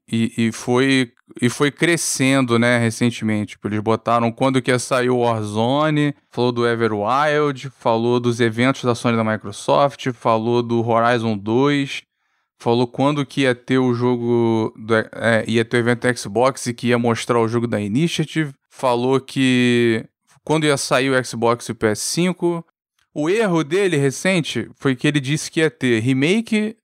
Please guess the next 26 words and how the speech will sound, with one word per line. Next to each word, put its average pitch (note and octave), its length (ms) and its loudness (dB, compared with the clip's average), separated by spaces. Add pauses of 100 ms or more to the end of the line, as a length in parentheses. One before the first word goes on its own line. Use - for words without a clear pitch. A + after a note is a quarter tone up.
(240)
remaster, C#3+ 560 0
perdão, B2 400 -2 (500)
de C3 400 0
Wind D#3+ 280 2
Waker D#3+ 540 2
e E3 60 2
Twilight D3+ 460 -2
Princess D3 400 -2
em D3+ 60 0
dois C#3 180 0
mil D3+ 100 2
e D#3 40 0
vinte D3+ 200 0
e F#3+ 80 0
um. G2+ 220 0 (580)
Esse A2+ 340 0
aí, A#2 280 2
mas C3+ 240 0
esse F3+ 340 0
cheira F3+ 460 2
a D#3+ 60 0
mim E3 460 0 (460)
mudança D3+ 360 2
de E3+ 100 0
plano, B2+ 440 0 (560)
né? A#2+ 360 -4